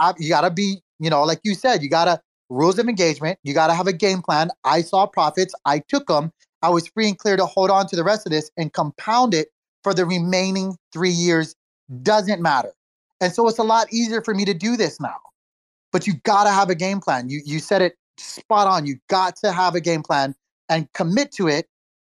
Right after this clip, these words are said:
and be okay with it. You got, like, yeah, if, if things are weird and shit happens fundamentally, you gotta be able to be fluid and move, right? But, like,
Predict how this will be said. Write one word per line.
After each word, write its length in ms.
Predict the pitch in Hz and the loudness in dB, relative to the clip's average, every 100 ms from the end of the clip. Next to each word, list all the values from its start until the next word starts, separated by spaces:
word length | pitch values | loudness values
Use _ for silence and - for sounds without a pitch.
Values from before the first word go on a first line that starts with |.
| _ | _
and 100 | 185 | -2
be 100 | 180 226 | 0 0
okay 220 | 240 294 | 2 0
with 160 | 240 | 0
it. 80 | 123 - _ | -4 -12 _
You 140 | 170 226 | -6 0
got, 200 | 269 254 | 2 2
like, 160 | 202 170 | 0 0
yeah, 220 | 220 139 | 2 2
if, 80 | 143 | 0
if 180 | 202 185 - | -2 -2 -2
things 240 | 208 175 | -2 0
are 260 | 180 143 127 _ _ _ | -2 -2 -4 _ _ _
weird 440 | 135 190 202 147 143 | -2 2 4 4 0
and 140 | 147 | -4
shit 260 | - 202 180 | -2 -2 0
happens 360 | 160 165 160 | 0 -2 -4
fundamentally, 480 | - 170 156 180 151 | -2 -2 0 0 0
you 100 | 143 | 2
gotta 160 | 151 147 | 2 0
be 100 | 151 | 0
able 140 | 147 | -2
to 40 | 139 | -2
be 100 | 135 | -6
fluid 360 | - 170 160 139 | -2 0 0 0
and 100 | 131 | -2
move, 320 | 180 190 143 | 0 2 2
right? 220 | 143 175 - | 2 0 0
But, 120 | 160 | 0
like, 220 | 165 156 | 2 0